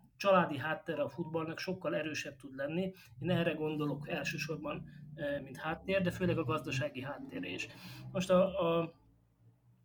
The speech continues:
nőknek vagy a lányoknak a futball nézési szokásait,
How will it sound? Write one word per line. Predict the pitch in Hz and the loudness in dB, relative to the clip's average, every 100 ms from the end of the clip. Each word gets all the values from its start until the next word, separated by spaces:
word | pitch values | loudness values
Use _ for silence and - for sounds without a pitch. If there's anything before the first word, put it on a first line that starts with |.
| - | -2
nőknek | 156 196 - 180 - | 2 4 4 0 0
vagy | 143 | 0
a | 143 | 2
lányoknak | 156 175 185 180 | 2 2 0 -8
a | |
futball | - 180 165 156 | -6 -6 -2 0
nézési | 156 151 147 - | 0 -2 -4 -6
szokásait, | - - 180 175 202 202 | -10 -4 -2 -2 -4 -8